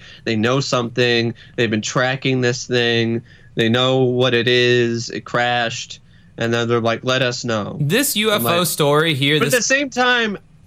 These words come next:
Speaker 1: it's weird, though, because normally in those cases, they don't tell people like this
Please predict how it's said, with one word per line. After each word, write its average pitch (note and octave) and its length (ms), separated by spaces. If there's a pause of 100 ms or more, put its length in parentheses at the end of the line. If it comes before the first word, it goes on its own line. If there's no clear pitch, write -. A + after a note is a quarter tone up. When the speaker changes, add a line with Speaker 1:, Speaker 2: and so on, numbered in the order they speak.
(140)
Speaker 1:
it's F3+ 180
weird, G#3 400
though, A#3+ 280
because F#3+ 440
normally G#3+ 420
in F3 60
those F3+ 220
cases, G3 420
they E3+ 120
don't D#3 360 (220)
tell F#3 220
people D3+ 440
like A2 260
this G2+ 360